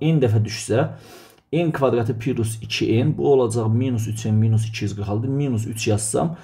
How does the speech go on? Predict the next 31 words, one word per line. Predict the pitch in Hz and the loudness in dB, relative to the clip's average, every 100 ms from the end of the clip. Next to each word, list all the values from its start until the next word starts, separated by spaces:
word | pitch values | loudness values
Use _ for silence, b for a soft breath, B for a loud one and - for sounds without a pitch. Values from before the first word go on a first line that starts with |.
| B B B - | B B B -2
mənfi | 123 143 135 110 - - | 2 4 2 -2 -10 -10
üç | 110 120 | -6 0
n | |
minus | 110 113 117 110 | 2 2 2 0
altı, | 110 107 156 | 0 2 0
o | 147 | 2
da | |
olacaq | 123 117 131 | 2 0 0
mənfi | 120 120 110 113 | -2 0 -2 -2
iki | 123 131 | -4 -6
yüz | 123 | -4
qırx. | 113 - - | -6 -8 -4
Deməli, | 139 147 | 0 2
olacaq | 147 123 113 110 110 | 4 2 2 0 0
n | 135 | -2
minus | 135 120 110 110 | 0 0 0 -2
üç | 104 - | -6 -12
üstə, | - - 113 | -6 -2 -2
minus | 117 131 131 135 170 B B B B _ | -2 0 0 -2 -4 B B B B _
iki | _ - 170 | _ -4 0
yüz | 139 107 110 | 2 0 0
qırx | 156 - - | -2 0 0
bölünsün | 113 113 110 127 151 | 2 2 2 0 -2
n | 135 135 113 | -2 -2 -2
plus | 110 113 156 | -2 -2 -4
iki. | - - 85 | -6 -8 -4
Vəssalam. | 139 190 - 107 87 B B B B _ | -2 -2 -2 -2 -4 B B B B _
Bu | 214 | -10
tip | - | 0
aldığımı | 165 143 135 127 165 - | 2 4 2 0 -2 -6
iki, | - - | -14 -16